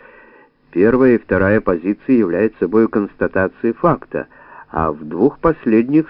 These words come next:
сокрыты рецепты возможного политического действа». Дон Хосе кивнул. Именно!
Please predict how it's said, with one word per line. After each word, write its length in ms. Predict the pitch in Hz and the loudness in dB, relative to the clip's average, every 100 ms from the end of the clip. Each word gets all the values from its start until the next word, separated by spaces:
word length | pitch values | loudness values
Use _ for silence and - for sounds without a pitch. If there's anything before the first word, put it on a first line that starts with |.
| - | -2
сокрыты 380 | 139 120 127 143 | 0 0 0 0
рецепты 500 | 135 - 120 - 123 | -2 -2 -2 0 0
возможного 600 | 120 104 101 101 110 113 | 0 0 -2 -2 -4 -2
политического 840 | 117 107 101 98 101 - 113 127 | -2 -2 -4 -6 -8 -4 -2 -2
действа». 680 | 117 98 80 - - 80 78 _ _ _ _ _ _ _ _ _ - | 0 -2 -2 -8 -12 -12 -12 _ _ _ _ _ _ _ _ _ -8
Дон 300 | 101 110 104 | 0 0 0
Хосе 380 | 107 95 104 | -4 -2 -4
кивнул. 540 | 90 98 85 82 71 67 _ _ _ _ _ _ - | -4 -6 -6 -8 -8 -12 _ _ _ _ _ _ 0
Именно! 720 | 113 185 208 185 156 76 | 2 2 0 -4 -6 -8